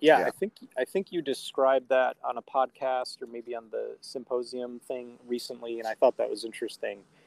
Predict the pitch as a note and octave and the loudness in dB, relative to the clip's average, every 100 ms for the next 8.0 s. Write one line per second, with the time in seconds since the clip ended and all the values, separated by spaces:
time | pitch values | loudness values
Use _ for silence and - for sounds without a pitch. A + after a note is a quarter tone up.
0 | _ _ _ A#2 G2 A#2 B2 G2 - A2 | _ _ _ 2 2 4 4 4 -4 -6
1 | - A2 - G#2 G#2 G#2 G#2 G2+ G2+ - | -4 -4 -4 -8 -2 0 0 -2 -8 -12
2 | - - - A#2+ - A2 A2 - - G2+ | -14 -14 -12 -10 0 0 0 -8 -10 -10
3 | - - D3+ C3 A2 - G#2 G2+ G2+ A#2 | -6 4 4 4 -4 -4 -2 -4 -6 -6
4 | A#2 G#2 G2 G2 _ _ _ _ _ - | -6 -8 -14 _ _ _ _ _ _ -6
5 | A2+ A#2+ B2 B2 _ - _ _ _ _ | 0 2 0 -6 _ -20 _ _ _ _
6 | _ _ _ - - C3 A#2+ A2+ G2 A2 | _ _ _ -14 -2 0 2 0 2 -2
7 | - A2+ - A#2 - A2+ - G#2+ G2+ | 0 -2 -2 -6 -6 -6 -4 -6 -6